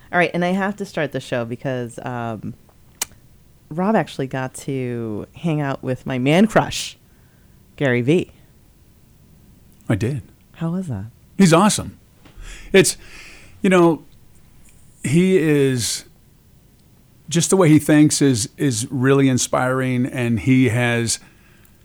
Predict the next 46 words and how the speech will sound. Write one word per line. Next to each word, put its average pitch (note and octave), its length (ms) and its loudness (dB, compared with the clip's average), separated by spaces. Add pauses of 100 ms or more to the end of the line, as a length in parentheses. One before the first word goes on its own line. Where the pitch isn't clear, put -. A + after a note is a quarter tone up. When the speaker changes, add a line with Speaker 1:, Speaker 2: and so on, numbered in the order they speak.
(1040)
Speaker 2:
he G3+ 100 0
just A#3+ 160 2
calls G#3 260 -2
people F3+ 320 -2
on E3+ 180 4
their, D3 320 6 (460)
you E3+ 100 0
know, B2 220 0 (180)
on C#3+ 80 2
their D3 100 4
B D#3 220 4
S, - 400 -4 (120)
and B2 140 0
I, A#2+ 140 -2
and C3+ 120 0
I B2+ 40 0
like A#2+ 240 -2
that G2+ 140 -6
about F2 220 -8
him. F2+ 100 -8
He's G#2+ 160 -2
a G#2 40 -4
very C3 220 4
no-nonsense. C3 960 4
He, A#2 180 -6
he B2 120 2
moves B2 240 4
very, A#2 200 2
very A2+ 200 0
fast. A#2+ 460 -2
He's B2 100 -2
a A2 40 0
man A2 220 0
of G#2+ 80 -4
action. G#2+ 480 -2 (420)
He C3 120 0
gets B2+ 220 2
things B2 280 2
done. B2 380 2
He B2 120 2
doesn't A#2 280 0
put B2+ 140 0
up A2+ 80 0
with G#2+ 120 -4
nonsense, A2 680 0
and, G2+ 320 -6